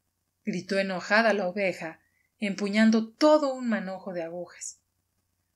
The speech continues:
"Desde luego que sí", repuso Alicia, "lo ha dicho usted muchas veces, y además levantando mucho la voz. ¿Me querría decir, por favor,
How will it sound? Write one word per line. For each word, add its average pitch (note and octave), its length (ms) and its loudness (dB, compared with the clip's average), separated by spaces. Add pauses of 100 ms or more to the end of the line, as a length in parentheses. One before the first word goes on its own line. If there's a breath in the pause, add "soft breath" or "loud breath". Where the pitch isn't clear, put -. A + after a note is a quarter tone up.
"Desde F3 300 -6
luego B3+ 460 2
que F3 120 -4
sí", - 460 0 (460)
repuso F#3+ 480 0
Alicia, F3+ 420 -2 (520)
"lo F3+ 120 -2
ha G3 80 4
dicho A3 300 6
usted G#3 320 0
muchas F#3 440 -2
veces, - 500 -2 (460 soft breath)
y G3+ 100 -4
además F#3+ 440 4
levantando F#3 680 2
mucho G#3+ 440 4
la E3 140 -4
voz. - 420 -6 (680)
¿Me E3+ 180 -14
querría G3 500 2
decir, A3 440 2
por F#3+ 200 -4
favor, F3 460 -4